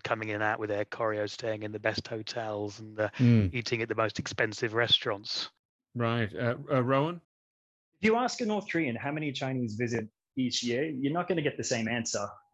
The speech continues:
Speaker 3: Um, and there's multiple companies being involved, um, and I'm, I'm sure they don't share each other's figures with each other, um,
Speaker 2: Mm.
Speaker 3: 'cause they wanna remain quite competitive. But,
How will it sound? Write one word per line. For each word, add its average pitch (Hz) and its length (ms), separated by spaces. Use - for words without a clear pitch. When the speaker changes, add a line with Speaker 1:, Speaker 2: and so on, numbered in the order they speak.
Speaker 3:
Um, 113 380
and 139 220
there's 139 180
multiple 156 360
companies 127 400
being 120 160
involved, 117 520
um, 135 160
and 135 100
I'm, 127 220
I'm 123 100
sure 160 200
they 139 100
don't 113 220
share 120 240
each 113 140
other's 113 240
figures 117 360
with 196 120
each 135 160
other, 117 140
um, 110 440
Speaker 2:
Mm. 107 280
Speaker 3:
'cause - 100
they 123 80
wanna 120 180
remain 117 320
quite 120 220
competitive. 117 500
But, 120 160